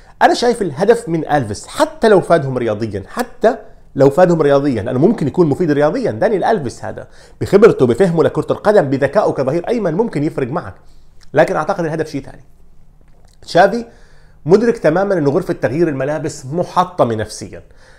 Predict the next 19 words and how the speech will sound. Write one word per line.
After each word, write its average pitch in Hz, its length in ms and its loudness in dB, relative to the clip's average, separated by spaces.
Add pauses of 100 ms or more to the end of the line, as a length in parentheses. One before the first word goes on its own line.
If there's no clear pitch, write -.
(200)
إيه، 156 240 0
مشتتة، 180 640 -2
ما 135 100 0
عندهاش 165 300 0
ثقة 170 220 -4
بالنفس. 120 440 -10 (520)
ودانيال 208 400 2
ألفيس 208 440 0
رجل 160 320 0
عنده 151 200 -2
ثقة 143 280 -8
كبيرة 139 340 -2
بنفسه، - 360 -14 (480)
ورجل 151 360 2
يمثل 143 380 -2
مرحلة 127 340 -4
ذهبية 117 380 -4
بتاريخ 104 420 -8
برشلونة، 117 460 -6